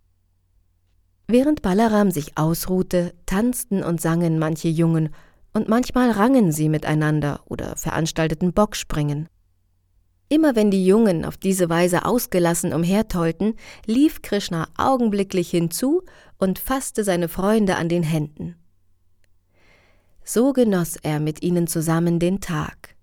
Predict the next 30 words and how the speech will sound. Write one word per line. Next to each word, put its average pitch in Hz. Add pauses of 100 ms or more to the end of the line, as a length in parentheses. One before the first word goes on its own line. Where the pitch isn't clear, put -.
(760)
Und 147
er 147
lachte 202 (460)
und 156
lobte 170
ihr 170
Spiel. 143 (1500)
Wenn 226
Krishna 220
dann 160
müde 202
wurde, 214 (520)
legte 226
er 233
sich -
meist 196
im 202
Schatten 214
eines 190
großen 190
Baumes 175
nieder, 151 (680)
und -
eine 151
Baumwurzel 156
oder -
der 156
Schoß 214
eines 180
Kuhhirtenjungen 180